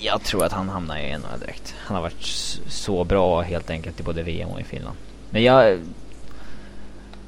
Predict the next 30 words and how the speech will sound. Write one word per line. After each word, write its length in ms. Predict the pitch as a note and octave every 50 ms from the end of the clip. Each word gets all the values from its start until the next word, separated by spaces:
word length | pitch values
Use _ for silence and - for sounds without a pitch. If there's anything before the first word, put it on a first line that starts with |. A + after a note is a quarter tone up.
| - - - - -
Vår 180 | G#2+ A2+ A#2
vän 340 | A#2 A2 C3+ C3+ C#3+ C#3 C3
till 140 | - C#3 C3+
podcasten, 680 | - D3+ E3 E3 - - - B2+ A2 G2+ - A2+ G#2
Kristoffer 360 | - A2+ G#2+ - B2 A2+ B2 A2
Bodin, 580 | A2+ A#2+ A#2 C3 D3 C#3+ A#2 G#2+ G2+ G2 F#2+
eh, 380 | F#2 F#2 F2+ F2 F2+ E2+ F2 F2 E2 - - - - -
målvaktsexperten 960 | - A2 G#2+ G2+ F#2+ F#2+ F2+ - - A2 - - - A2 G#2 - - B2+ G#2
som 100 | F#2 F#2+
vi 80 | F#2 F2
kanske 260 | - F#2+ F#2 - -
kan 120 | G2 F#2 F2+
kalla 200 | F#2+ F2+ F2 E2+
honom, 220 | F2 E2+ E2+ F2
han, 260 | G2+ A2 A#2 A#2 A2+
eh, 580 | A2+ A2 G#2+ G#2+ G2+ F#2+ F#2+ F#2+ - G#1 G1+ G1+ - - G1+ - -
tyckte 300 | - B2 A2+ - - A2+
ju 100 | G#2+ G#2
Ranta 300 | G2 G2 F#2+ F#2 E2+ G2
gjorde 180 | F2+ F#2 F2 F2
ett 80 | F2 -
ganska 240 | F#2+ F2+ F2 F2
dåligt, 680 | E2+ F#2 F2+ F2 E2+ E2 E2 - - - - - - -
eh, 140 | G#2 G2 F#2+
val 300 | F2+ F#2 F2 E2 D#2+ F2+
här 100 | - F2
som 120 | F#2+ D#2
gick 120 | C2 - -
till, 360 | - E2 D2+ C#2 D#2+ C#2+ C2+
eh, 80 | C#2+